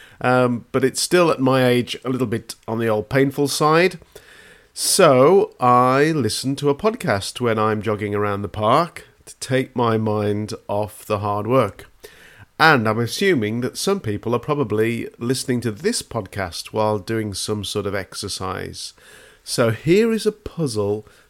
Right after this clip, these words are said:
to take your brain away from the pain. Well, that could be a catchphrase, that could. Anyway, here we go. The puzzle of the month for this month is, how many different ways are there of arranging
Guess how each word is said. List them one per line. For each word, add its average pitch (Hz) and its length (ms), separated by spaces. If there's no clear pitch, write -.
to - 140
take 127 420
your 151 140
brain 104 840
away 113 320
from 110 320
the 107 240
pain. 90 560
Well, 101 80
that - 160
could 127 120
be 95 120
a - 20
catchphrase, 90 560
that - 140
could. 127 160
Anyway, 127 300
here 143 100
we 135 80
go. 101 240
The 117 80
puzzle 190 320
of 139 100
the 135 80
month 139 320
for 117 320
this 190 260
month 123 380
is, 117 500
how 180 200
many 226 220
different 170 360
ways 123 480
are 170 300
there 104 280
of 110 200
arranging 151 840